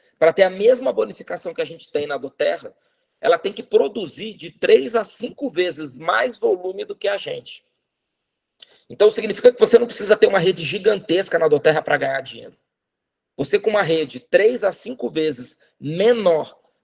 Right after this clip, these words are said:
do que numa empresa brasileira, tu tem um bônus igual ou maior. É tão,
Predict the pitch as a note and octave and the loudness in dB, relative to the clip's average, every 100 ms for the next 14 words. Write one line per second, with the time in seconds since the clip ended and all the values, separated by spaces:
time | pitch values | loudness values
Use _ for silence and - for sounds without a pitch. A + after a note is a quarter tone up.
0 | - D3+ - F3 F3+ E3 D#3+ D#3 C#3 C3 | -12 -10 -6 -6 -6 0 2 2 0 -4
1 | A#2+ D#3 E3+ C3+ - _ _ - C#3 F#3 | -6 -4 -2 -4 -8 _ _ -14 -4 -4
2 | F#3+ D#3+ D#3 C#3+ - - F3+ D3 E3 G3+ | 2 6 6 4 -8 -14 2 6 6 4
3 | F#3+ F#3 F3+ C3+ A#2 _ _ _ _ _ | -6 -6 -4 -4 -6 _ _ _ _ _
4 | _ _ _ _ _ _ - - F#3 G3 | _ _ _ _ _ _ -4 0 0 0
5 | F3+ | -8